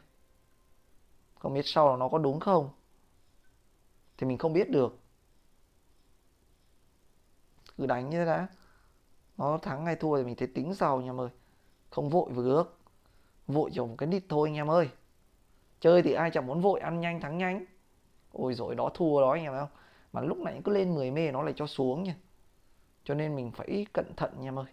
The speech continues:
Chứ không là mình cứ đến cái đoạn đó nó lại cho xuống.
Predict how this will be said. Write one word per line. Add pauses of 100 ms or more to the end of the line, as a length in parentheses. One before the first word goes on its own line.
(560)
Chứ
không
là
mình
cứ
đến
cái
đoạn
đó
nó
lại
cho
xuống.